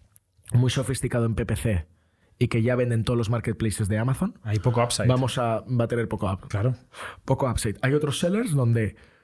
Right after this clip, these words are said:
Speaker 1: no, no, n-, venden en el sur de Europa, España, Francia e Italia, e invierten mil euros al mes en P P C. Pues eso nos gusta,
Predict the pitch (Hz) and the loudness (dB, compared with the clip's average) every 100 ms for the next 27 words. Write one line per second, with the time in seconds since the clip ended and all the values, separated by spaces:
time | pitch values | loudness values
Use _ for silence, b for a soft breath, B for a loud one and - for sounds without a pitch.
0 | b _ _ _ _ 131 135 143 139 135 | b _ _ _ _ 2 4 2 0 0
1 | 139 143 143 131 143 139 147 131 117 117 | 0 0 0 0 2 2 2 2 2 2
2 | 123 104 139 123 131 147 214 - _ _ | 0 0 0 2 0 -2 -4 -8 _ _
3 | _ 120 - 127 123 131 117 123 117 117 | _ -2 0 0 0 0 -2 0 -2 0
4 | 113 110 139 147 190 294 _ _ _ _ | 0 0 0 0 0 -4 _ _ _ _
5 | _ _ 104 101 107 110 139 143 - 117 | _ _ 0 2 2 -2 -2 -2 0 2
6 | 117 110 107 - 104 98 117 - - - | 2 2 0 0 0 0 -2 -2 -2 -4
7 | - _ _ _ _ _ _ _ _ _ | -6 _ _ _ _ _ _ _ _ _
8 | 82 80 - 107 131 110 101 - 85 | -4 -4 -2 -2 0 -2 -4 -4 -6